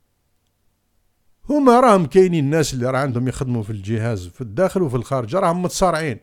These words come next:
درك هذا عبدو سمار هذا. شكون هذا عبدو سمار؟ شكون وراه؟ كاش واحد كان يعرفه من قبل؟ هما يعطيو لهم ملفات، قال: "يلا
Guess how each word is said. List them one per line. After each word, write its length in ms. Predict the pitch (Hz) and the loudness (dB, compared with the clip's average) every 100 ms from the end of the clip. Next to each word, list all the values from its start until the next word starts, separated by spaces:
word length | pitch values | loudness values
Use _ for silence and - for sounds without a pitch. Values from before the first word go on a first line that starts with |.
| _ _ | _ _
درك 260 | 107 147 135 | -8 -6 -4
هذا 280 | 143 143 139 | -2 0 -2
عبدو 260 | 127 123 | -4 -6
سمار 400 | 120 127 120 107 | -6 -6 -6 -8
هذا. 160 | 95 92 _ | -10 -16 _
شكون 340 | - - 247 196 | -20 -8 -4 -2
هذا 220 | 160 135 | -2 -2
عبدو 280 | 120 104 107 | -4 -6 -10
سمار؟ 360 | - 104 104 - - | -8 -12 -12 -16 -20
شكون 340 | - 180 196 | -6 -2 0
وراه؟ 420 | 180 156 147 123 _ _ _ _ _ _ _ | 2 2 0 -4 _ _ _ _ _ _ _
كاش 180 | - 147 | -2 0
واحد 200 | 170 160 | 0 -2
كان 160 | - 175 | -4 -6
يعرفه 300 | 175 165 165 | -4 -6 -6
من 140 | 170 | -6
قبل؟ 320 | 160 156 190 190 _ _ _ _ _ _ _ _ _ - | -6 -4 -4 -8 _ _ _ _ _ _ _ _ _ 4
هما 200 | 302 302 | 6 6
يعطيو 320 | 233 214 240 | 4 6 8
لهم 200 | 190 190 | 8 6
ملفات، 560 | 196 185 131 151 165 - _ 131 | 4 2 0 0 0 -4 _ -2
قال: 120 | 147 | 0
"يلا 420 | 156 135 123 - | 2 0 -2 -4